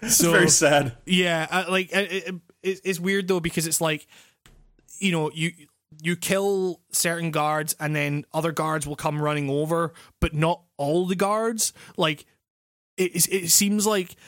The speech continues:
Speaker 2: you have to, in order to, like, trigger them into existence, you have to go towards their areas. Like, you'll get, like, a ton of guards coming your way, but then, like,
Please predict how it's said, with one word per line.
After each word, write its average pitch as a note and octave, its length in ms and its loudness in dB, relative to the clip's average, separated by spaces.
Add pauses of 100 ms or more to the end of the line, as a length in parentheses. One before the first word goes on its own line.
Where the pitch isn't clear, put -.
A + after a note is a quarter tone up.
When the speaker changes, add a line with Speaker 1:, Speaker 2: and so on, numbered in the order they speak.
(140)
Speaker 2:
you E3 180 2
have E3 280 -2
to, D#3 420 2 (1000)
in F#3 180 0
order F#3+ 220 0
to, F#3 280 2
like, D#3+ 260 -4
trigger F#3 460 0
them E3 480 0 (300)
into E3 340 0 (100)
existence, E3+ 1120 0 (420)
you D#3 200 2
have E3+ 220 -2
to - 120 -2
go D#3+ 320 0
towards D3 680 -2
their C#3+ 280 -2
areas. E3 640 -2 (220)
Like, D#3+ 220 -2
you'll E3 100 0
get, F#3 260 0
like, E3 240 -4
a D3 140 -6
ton G#3 200 0
of G3+ 80 -4
guards E3 320 0
coming G3+ 220 -2
your G3 140 0
way, F#3+ 240 0
but D#3+ 140 -6
then, D3+ 260 -2
like, C#3+ 280 -4